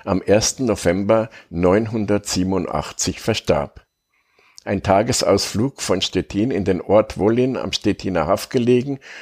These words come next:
und zum Badeort Mistreu an der Ostsee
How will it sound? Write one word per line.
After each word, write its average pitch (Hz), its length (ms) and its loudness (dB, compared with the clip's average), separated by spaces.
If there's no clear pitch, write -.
und 120 200 -4
zum 101 180 0
Badeort 87 580 2
Mistreu 92 580 2
an 87 140 -4
der - 160 0
Ostsee 107 560 0